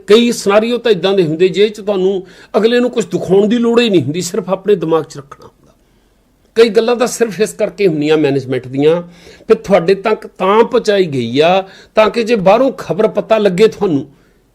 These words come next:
ਵੀ ਆ, ਆ, ਆ ਕੀ ਹੋਇਆ ਤੇ ਤੁਸੀਂ ਇੱਕਦਮ ਸ਼ੌਕ ਨਾ ਜਾਵੋ ਵੀ "ਹੈਂ, ਅੱਛਾ।" ਮਤਲਬ ਜੇ ਤੁਹਾਨੂੰ ਪਤਾ ਹੈ ਤਾਂ ਤੁਸੀਂ ਕਹਿੰਦੇ, "ਹਾਂ,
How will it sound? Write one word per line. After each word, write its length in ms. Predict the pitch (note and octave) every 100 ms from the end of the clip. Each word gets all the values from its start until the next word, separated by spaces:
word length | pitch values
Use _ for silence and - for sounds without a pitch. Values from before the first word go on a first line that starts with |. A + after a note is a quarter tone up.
| -
ਵੀ 80 | G#3
ਆ, 60 |
ਆ, 400 | G#3 G3 G#3 G#3+
ਆ 40 | G#3
ਕੀ 200 | G3 D#3
ਹੋਇਆ 260 | D#3 C#3+ - _
ਤੇ 80 | A3
ਤੁਸੀਂ 320 | F3+ G#3 A3+
ਇੱਕਦਮ 320 | G#3+ F3+ F#3+
ਸ਼ੌਕ 440 | F3+ - F3+ E3 C3+
ਨਾ 140 | A#2
ਜਾਵੋ 280 | G2+ G2+ B2
ਵੀ 120 | A#2+ -
"ਹੈਂ, 120 | G3 F#4+ - _ _ _ _ _ _ _ _ _ _ _ _ _ _ _
ਅੱਛਾ।" 440 | - - D4 - _ _ _ _ _ _ _ _ _ _ _ _ _ _ _ _ _ _ _ _ _ _
ਮਤਲਬ 120 | C#3+
ਜੇ 160 | D3+ A3+
ਤੁਹਾਨੂੰ 260 | - A#3+ B3
ਪਤਾ 260 | B3 C#4
ਹੈ 60 | C#4
ਤਾਂ 140 | C#4
ਤੁਸੀਂ 280 | A#3 A#3 A3+
ਕਹਿੰਦੇ, 240 | B3+ C4
"ਹਾਂ, 260 | F#3+ G#3+ G#3